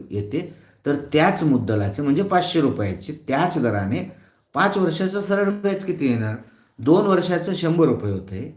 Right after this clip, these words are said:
म्हणजे एक वर्षाचं पन्नास रुपये होतंय, एक वर्षाचं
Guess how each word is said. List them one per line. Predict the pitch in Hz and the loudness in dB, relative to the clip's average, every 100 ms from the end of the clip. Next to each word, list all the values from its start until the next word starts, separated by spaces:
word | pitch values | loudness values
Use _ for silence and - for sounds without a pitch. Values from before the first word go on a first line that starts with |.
| _ _ _ _ - | _ _ _ _ -4
म्हणजे | 143 | 4
एक | 175 147 185 | 6 6 4
वर्षाचं | 185 170 185 185 - | 2 0 0 -4 -2
पन्नास | 180 165 165 - | -2 -2 -2 -4
रुपये | 110 101 | -8 -8
होतंय, | 95 92 98 151 - _ _ _ - | -10 -10 -10 -10 -14 _ _ _ 2
एक | 143 156 | 2 4
वर्षाचं | 151 - 147 - 208 | 2 2 -2 -2 -4